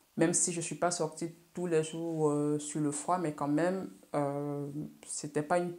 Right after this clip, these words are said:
période très propice pour avoir les cheveux lâchés. Donc ici, je crains d'avoir les cheveux emmêlés, en fait. Quoique, quand je touche comme ça, j'ai pas l'impression qu'ils soient très emmêlés.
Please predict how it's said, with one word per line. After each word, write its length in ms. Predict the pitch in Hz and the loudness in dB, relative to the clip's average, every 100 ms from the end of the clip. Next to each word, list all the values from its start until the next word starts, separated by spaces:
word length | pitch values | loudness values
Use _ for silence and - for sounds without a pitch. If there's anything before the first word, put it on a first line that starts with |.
| - - | -10 -2
période 500 | 160 151 165 175 175 | 0 2 2 0 -2
très 380 | - - 170 170 | -14 -8 -6 -6
propice 400 | - 156 165 - | -8 -10 -10 -4
pour 160 | 170 | 0
avoir 160 | 156 160 | 0 0
les 80 | 156 | -2
cheveux 240 | - 156 | 0 0
lâchés. 340 | 143 139 185 226 156 | 2 0 -4 -2 6
Donc 240 | 170 165 | 6 6
ici, 560 | 170 - 208 214 - 165 | 4 4 6 4 4 2
je 100 | 165 | 2
crains 320 | - 175 151 | 2 0 2
d'avoir 260 | 180 165 | 4 4
les 100 | 170 | 4
cheveux 260 | 165 156 156 | 4 0 2
emmêlés, 520 | 156 147 143 156 208 - | 4 4 2 -2 -6 -10
en 140 | - 147 | -8 -6
fait. 420 | - 180 - - - - - - | -2 -2 -4 -14 -20 -20 -20 4
Quoique, 280 | 220 220 196 | 6 6 2
quand 240 | 196 208 | 2 -2
je 120 | - | -2
touche 200 | 196 190 | -8 -6
comme 180 | 175 160 | -4 -4
ça, 480 | - 180 190 196 190 | -2 -2 0 0 -2
j'ai 180 | 170 160 | -4 -6
pas 340 | - 214 220 | -4 0 2
l'impression 520 | 202 180 - 165 185 | 2 -2 -6 -8 -8
qu'ils 140 | 185 185 | -6 -4
soient 180 | 185 | -4
très 380 | 175 - 180 170 | -4 -4 -2 0
emmêlés. 420 | 165 165 160 208 | 0 0 0 -4